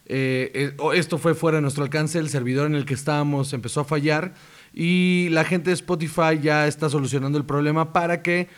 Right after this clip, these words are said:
los episodios se escuchen otra vez en el orden en el que deberían de estar. Sin embargo, estamos también ahora en, en Apple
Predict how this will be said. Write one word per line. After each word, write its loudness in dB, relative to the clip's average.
los 2
episodios 2
se 0
escuchen -2
otra 0
vez 0
en -2
el 0
orden 2
en 2
el 0
que 0
deberían 2
de 0
estar. 0
Sin 0
embargo, 2
estamos 0
también -2
ahora 2
en, -2
en 0
Apple 2